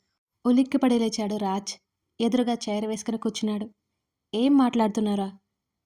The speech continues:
అని అర్థం కాక అడిగాడు రాజేష్. "అవును, వీడికి బాస్ ఉన్నాడు,"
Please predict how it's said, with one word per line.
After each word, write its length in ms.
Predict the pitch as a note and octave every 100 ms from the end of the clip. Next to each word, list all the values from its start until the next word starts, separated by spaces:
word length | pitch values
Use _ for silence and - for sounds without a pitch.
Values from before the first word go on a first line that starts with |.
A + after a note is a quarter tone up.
| _ _ _ -
అని 240 | B3+ C4 -
అర్థం 340 | F#3+ E3+ B3
కాక 200 | B3 A#3
అడిగాడు 400 | A3+ G#3 G3+ G3
రాజేష్. 480 | G#3 F#3+ G3 F#3+ - _ _ _ _ _ _ -
"అవును, 320 | G3+ G#3+ G#3 - _ _ _ _ _ _
వీడికి 300 | B3 C#4 C#4+
బాస్ 420 | C4 G#3 G3+ A3+ A#3+
ఉన్నాడు," 320 | A#3 G#3+